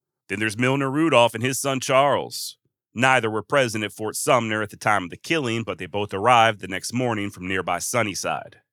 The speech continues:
Milner not only knew the kid, but he was also head of that coroner's jury that examined the body and interviewed Pete Maxwell. His son Charles Rudolph was also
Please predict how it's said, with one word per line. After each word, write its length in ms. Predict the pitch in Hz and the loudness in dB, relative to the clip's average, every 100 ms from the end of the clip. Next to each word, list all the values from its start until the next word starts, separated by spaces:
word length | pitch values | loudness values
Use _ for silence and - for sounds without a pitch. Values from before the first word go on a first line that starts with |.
| _ _ _ | _ _ _
Milner 400 | 104 123 117 107 | 0 2 2 0
not 200 | 110 107 | 0 0
only 160 | 101 101 | -2 -4
knew 140 | 98 | -4
the 100 | 90 | -8
kid, 340 | - 165 147 | -2 0 0
but 120 | 123 107 | -2 -6
he 80 | |
was 140 | 107 110 | -6 0
also 420 | 143 139 135 127 | 2 2 -2 -2
head 180 | 120 104 | 0 0
of 40 | |
that 180 | 98 90 | -2 -4
coroner's 440 | - 107 98 92 | -6 -6 -6 -8
jury 520 | - 151 139 104 117 - _ | -4 -2 0 -2 -6 -12 _
that 140 | 95 | -8
examined 440 | 87 98 110 98 87 | -6 0 0 0 -6
the 60 | |
body 560 | 85 131 113 107 107 85 | 0 4 4 2 -4 -6
and 120 | 73 - | -10 -10
interviewed 520 | 107 104 92 90 87 | -8 -8 -8 -8 -10
Pete 200 | - 98 | -10 -6
Maxwell. 640 | 90 107 - 82 67 57 _ _ _ _ _ | 0 0 -2 -10 -10 -12 _ _ _ _ _
His 200 | 95 87 | -6 -2
son 160 | 110 98 | -2 -4
Charles 460 | - 156 170 120 | 0 4 4 0
Rudolph 400 | 113 110 110 117 | -6 -2 0 0
was 120 | 117 113 | -2 2
also 600 | 151 143 - 104 76 | 4 4 0 -4 -6